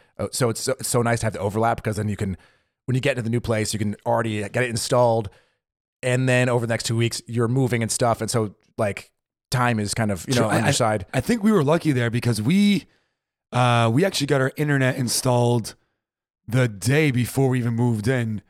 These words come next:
Speaker 2: 'Cause we just called Vodafone and
Speaker 1: Oh,
Speaker 2: we're like, "Hey, we're
Speaker 1: perfect.
Speaker 2: moving here." Like, "Cool, it's in the same exact network. It's in the same area." And they're like, "You should be able to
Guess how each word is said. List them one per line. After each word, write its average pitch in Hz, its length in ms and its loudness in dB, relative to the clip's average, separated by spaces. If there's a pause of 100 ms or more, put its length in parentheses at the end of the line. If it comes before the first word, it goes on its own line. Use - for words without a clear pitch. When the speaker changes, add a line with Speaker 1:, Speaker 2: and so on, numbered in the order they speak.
(160)
Speaker 2:
'Cause - 80 -4
we 143 60 0
just 143 160 0
called 135 220 2
Vodafone 113 520 0
and 110 80 2
Speaker 1:
Oh, 107 40 4
Speaker 2:
we're 120 160 4
like, 117 60 4
"Hey, 143 120 4
we're 151 60 6
Speaker 1:
perfect. 127 140 -2
Speaker 2:
moving 139 240 2
here." 123 400 2 (280)
Like, 127 120 0
"Cool, 151 140 0
it's 135 100 0
in 139 80 -4
the 127 60 -4
same 139 220 0
exact 120 280 -2
network. 113 440 0
It's 113 140 -2
in 113 80 0
the 113 60 0
same 110 280 0
area." 110 500 0 (600)
And 247 100 -2
they're 135 80 2
like, 131 200 0
"You 120 100 0
should 165 260 2
be 170 120 0
able 160 180 2
to 143 100 -2